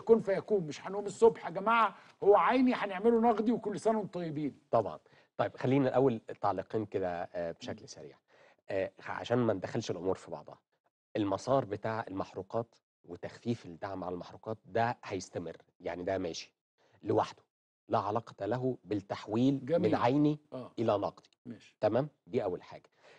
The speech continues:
Speaker 2: الحاجة التانية، ه-، هفكر تاني سريعًا جدًا في ثلاث جمل، إزاي في اعتقادي التحويل من العيني إلى نقدي يبقى سليم. واحد، أنت هتدي دعم النقدي بتاعك على كارت إلكتروني،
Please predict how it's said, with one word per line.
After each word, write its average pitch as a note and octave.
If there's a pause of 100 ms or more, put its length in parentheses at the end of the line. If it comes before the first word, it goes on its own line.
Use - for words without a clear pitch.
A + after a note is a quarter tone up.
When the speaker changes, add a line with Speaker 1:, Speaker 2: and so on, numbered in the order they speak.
(160)
Speaker 2:
الحاجة C3
التانية، F#2+
ه-، -
هفكر -
تاني C#3
سريعًا A2+
جدًا B2
في G#2+
ثلاث A#2
جمل، D3+ (380)
إزاي A2 (100)
في -
اعتقادي C#3 (280)
التحويل G2+
من F#2+
العيني F#2+
إلى G#2
نقدي B2
يبقى G#2+
سليم. E2+ (440)
واحد، G2 (260)
أنت G#2
هتدي G2
دعم F#2+
النقدي F#2+
بتاعك D#2+
على F2
كارت F#2+
إلكتروني، G#2+